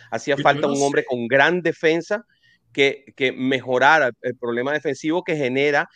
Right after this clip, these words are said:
Speaker 1: el que Tyler Hero de a rato se pierda dentro del terreno, dentro de la cancha, no esté allí, y prefirieron utilizar a Caleb Martin, que no tiene los galones de Víctor Oladipo, y que cuando juegan ellos dos, Víctor Oladipo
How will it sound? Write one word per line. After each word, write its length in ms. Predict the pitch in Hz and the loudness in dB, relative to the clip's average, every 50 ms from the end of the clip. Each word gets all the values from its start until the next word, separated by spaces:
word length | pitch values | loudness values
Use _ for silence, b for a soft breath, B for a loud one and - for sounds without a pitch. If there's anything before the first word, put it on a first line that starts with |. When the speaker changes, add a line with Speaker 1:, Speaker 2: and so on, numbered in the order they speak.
| b b b | b b b
Speaker 1:
el 140 | 135 143 139 | -8 -6 -4
que 120 | 143 139 | -4 -6
Tyler 360 | - - 139 143 147 151 151 | -4 -4 -2 0 0 0 0
Hero 300 | 156 156 160 160 175 175 - - | 0 -2 -4 -4 -4 -6 -6 -4
de 120 | 143 143 | -2 -2
a 60 | 143 | 0
rato 320 | 151 160 151 143 139 - 170 | 0 0 0 0 -2 -4 -8
se 180 | - - 156 | -10 -10 -10
pierda 460 | 123 - 156 147 135 131 131 139 147 | -8 -6 -4 -4 -2 -2 -2 -4 -4
dentro 280 | 139 135 127 120 131 131 | -6 -6 -8 -6 -6 -6
del 100 | 131 131 | -4 -4
terreno, 420 | 131 160 151 151 131 120 131 143 _ b b b - | -6 -6 -6 -6 -6 -6 -8 -12 _ b b b -8
dentro 260 | 123 131 123 131 135 | -8 -6 -4 -2 -2
de 60 | 135 | -2
la 100 | 147 151 | -2 -2
cancha, 380 | - 151 135 123 120 - 120 117 | -4 -4 -6 -6 -6 -6 -6 -4
no 160 | 127 127 131 | -4 -4 -6
esté 160 | 131 - 180 | -6 -6 -6
allí, 320 | 180 175 165 147 156 - b b b b | -6 -4 -4 -6 -6 -8 b b b b
y 140 | - 165 165 | -8 -6 -4
prefirieron 720 | 170 170 151 160 156 151 160 165 170 165 160 147 139 139 - - _ _ | -4 -4 -4 -4 -6 -4 -2 0 2 2 2 2 -2 -4 -6 -12 _ _
utilizar 460 | - 135 - - 127 123 - 151 143 | -16 -12 -10 -8 -8 -6 -4 -4 -4
a 100 | 156 - | -4 -4
Caleb 320 | - 180 175 175 175 165 147 | -4 -4 -2 0 -2 -2 -2
Martin, 520 | 147 160 175 185 170 - - 131 127 139 - _ _ _ _ _ _ _ _ | -2 -2 -2 -2 -2 -4 -8 -10 -10 -10 -12 _ _ _ _ _ _ _ _
que 160 | - 139 139 | -6 -6 -4
no 300 | 139 143 160 202 - - | -4 -4 -6 -6 -8 -8
tiene 260 | - 208 214 233 233 220 | -4 -2 0 2 2 2
los 200 | 208 196 165 147 127 | 2 0 0 -2 -2
galones 540 | 123 131 123 127 131 147 185 226 220 170 135 | 0 0 2 4 4 2 2 2 0 -4 -6
de 100 | 123 113 | -6 -6
Víctor 300 | 113 117 - - 131 123 | -8 -10 -10 -10 -8 -8
Oladipo, 500 | 120 117 113 104 98 92 - - 107 - | -6 -6 -8 -8 -10 -14 -14 -16 -16 -14
y 140 | - 135 131 | -14 -16 -12
que 180 | - 147 135 - | -8 -8 -10 -8
cuando 460 | - 165 170 160 156 160 160 160 156 | -6 -4 -4 -2 -4 -4 -4 -4 -6
juegan 500 | 151 - 180 208 247 269 311 294 294 254 - - | -4 -4 -2 -2 0 0 -2 -2 -4 -6 -6 -2
ellos 340 | 196 214 240 233 240 226 | 0 0 0 0 0 0
dos, 280 | 208 202 180 156 143 127 | 2 2 2 2 2 0
Víctor 260 | 147 180 - - 233 | -4 -6 -4 -4 -2
Oladipo 540 | 226 208 180 165 175 180 170 - 135 113 _ | -2 -2 -2 -2 -2 -4 -6 -8 -12 -14 _